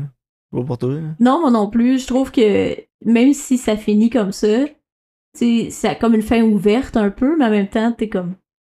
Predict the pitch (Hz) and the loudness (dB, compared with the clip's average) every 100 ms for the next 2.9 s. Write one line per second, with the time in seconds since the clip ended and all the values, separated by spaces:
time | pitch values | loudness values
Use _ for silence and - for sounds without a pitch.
0 | - 165 131 120 135 151 175 165 135 139 | 0 2 4 4 4 4 2 2 2 2
1 | - - 165 156 202 202 160 165 156 156 | 4 2 2 2 0 -2 -2 -2 -2 -2
2 | 139 147 123 120 147 156 147 - | -2 -2 -2 -4 -6 -10 -10 -10